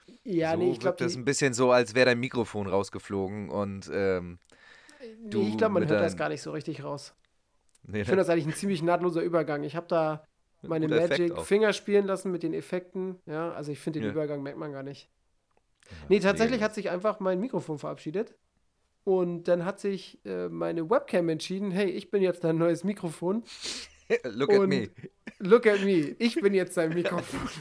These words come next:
Speaker 1: <laughs> Und, äh, ja, das merkt man halt, ne? Also ich finde, man hat das, also ich habe ja die Webcam vorher auch schon genutzt für, für so Videokonferenzen und so und das
Speaker 2: Ja.
Speaker 1: funktioniert eigentlich, aber wenn man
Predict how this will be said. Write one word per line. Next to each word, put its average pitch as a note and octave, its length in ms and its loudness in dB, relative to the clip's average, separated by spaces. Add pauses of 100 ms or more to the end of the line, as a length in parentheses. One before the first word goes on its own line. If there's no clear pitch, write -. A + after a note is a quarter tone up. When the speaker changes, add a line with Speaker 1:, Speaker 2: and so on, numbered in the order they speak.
(100)
Speaker 1:
<laughs> C#4+ 80 12 (3000)
Und, A3+ 420 4
äh, F3 280 4
ja, F#3 100 0
das D#3 200 -2
merkt G3 180 -2
man D3+ 140 -2
halt, D3 180 -4
ne? G3+ 160 -6
Also E3 180 -6
ich E3+ 160 -6
finde, A3 240 -2
man F3 140 0
hat G3+ 140 -4
das, - 280 -8 (840)
also D#3+ 140 -6
ich C#3 120 -8
habe F3 140 -4
ja E3+ 40 4
die D#3 180 -8
Webcam E3+ 340 -4
vorher D#3 240 -4
auch G3+ 60 -8
schon F3+ 180 -6
genutzt D#3+ 360 -8
für, D3 440 -6
für D3 160 -10
so C#3 120 -14
Videokonferenzen D#3 840 -6
und D3+ 140 -8
so F3 200 -4
und D#3+ 160 -10 (220)
das D#3+ 140 -8
Speaker 2:
Ja. - 40 -14
Speaker 1:
funktioniert F#3 420 -2
eigentlich, D3+ 320 -6
aber D#3 180 -4
wenn E3+ 100 -2
man E3+ 260 -4